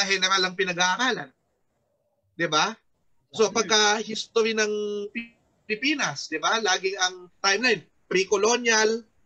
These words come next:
Speaker 1: Spanish period, American period, Japanese period, post-colonial. Eh, pag sinabi mong prenatal at postnatal,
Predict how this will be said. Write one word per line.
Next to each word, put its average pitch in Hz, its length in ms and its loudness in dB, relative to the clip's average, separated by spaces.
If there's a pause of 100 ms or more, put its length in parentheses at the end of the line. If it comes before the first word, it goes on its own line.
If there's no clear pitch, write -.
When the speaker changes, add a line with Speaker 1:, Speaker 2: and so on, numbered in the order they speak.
(800)
Speaker 1:
Spanish 208 580 -2
period, 220 480 2 (240)
American 214 480 0
period, 202 320 2
Japanese 196 560 -2
period, 185 400 -4
post-colonial. 185 720 -6
Eh, - 80 -14
pag 233 160 -6
sinabi 240 320 -4
mong 233 240 -10
prenatal 226 640 -2
at 180 160 -16
postnatal, 202 800 -2